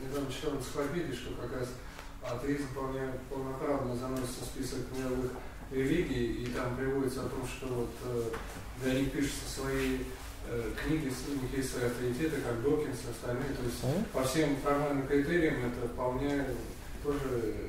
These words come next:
Speaker 1: религиозное мировоззрение, а центром
Speaker 2: Мгм.
Speaker 1: начала
Speaker 2: Мгм.
Speaker 1: считается вот, ну, та же эволюция или бытие, как вот вы сказали, то есть, э, как к этому не относиться, но когда просто вот, э, слышишь, что атеисты говорят, что это просто мировоззрение, а не религия,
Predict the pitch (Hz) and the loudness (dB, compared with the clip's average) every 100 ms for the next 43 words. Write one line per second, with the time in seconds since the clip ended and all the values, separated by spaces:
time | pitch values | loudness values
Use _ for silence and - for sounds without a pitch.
0 | - 120 120 135 143 139 123 117 117 131 | -2 0 2 4 4 2 0 2 2 2
1 | 139 127 113 113 110 - - - - - | 0 2 2 2 2 0 0 -2 -4 -6
2 | - 147 143 123 131 131 156 151 123 101 | -4 0 2 2 2 0 2 2 2 2
3 | - 123 - - 120 120 - 147 156 139 | 0 0 0 -2 -2 -4 -4 -2 2 2
4 | 135 127 127 160 - 131 117 117 104 120 | 4 4 4 4 2 2 2 2 0 -2
5 | 120 123 135 120 - - 120 - 120 - | 0 2 2 0 -2 -2 -4 -4 -4 -2
6 | - 117 - - - - - - - - | -2 -4 -4 -4 -4 -4 -4 -6 -6 -6
7 | - 139 143 139 135 156 143 143 143 143 | -6 -4 -2 2 2 4 2 4 2 2
8 | 147 143 185 - 127 123 120 139 - 135 | 2 0 -2 -2 -2 0 0 0 0 0
9 | 127 127 123 120 123 120 110 - - - | -2 -2 -2 0 -2 -2 -2 -2 -2 -4
10 | - - 143 135 - - - 131 123 120 | -4 0 2 2 2 -2 0 0 2 2
11 | 135 131 120 131 123 127 127 123 123 123 | 2 0 0 0 0 0 2 0 0 -2
12 | 127 135 - 127 123 127 131 123 123 - | 0 0 0 0 2 2 4 4 6 6
13 | 135 143 - - - 131 135 160 131 | 6 4 2 -2 0 2 6 6 4